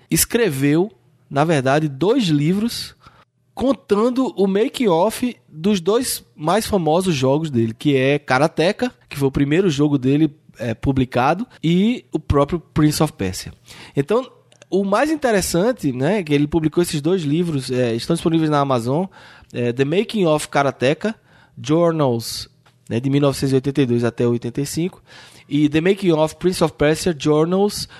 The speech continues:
mil novecentos e oitenta e cinco, mil novecentos e noventa e três. Por que que é Journals?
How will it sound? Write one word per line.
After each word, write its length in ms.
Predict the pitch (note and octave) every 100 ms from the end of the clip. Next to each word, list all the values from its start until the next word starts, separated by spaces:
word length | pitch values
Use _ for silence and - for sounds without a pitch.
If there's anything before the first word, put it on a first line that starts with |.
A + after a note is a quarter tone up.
| - _
mil 140 | D3+
novecentos 300 | F3 D#3+ E3+
e 40 | D#3+
oitenta 240 | D#3+ E3
e 60 | D#3
cinco, 480 | - F3+ F#3+ G#3
mil 100 | F3+
novecentos 300 | F#3 F3 F3+
e 20 | F3+
noventa 280 | F3+ F3+
e 40 | F3+
três. 400 | D3 A2+ A2 - _ _
Por 200 | B3+ C4
que 120 | C4
que 100 | B3+
é 100 | B3
Journals? 600 | D#3+ F3+ E3+ C#3+ A#2 -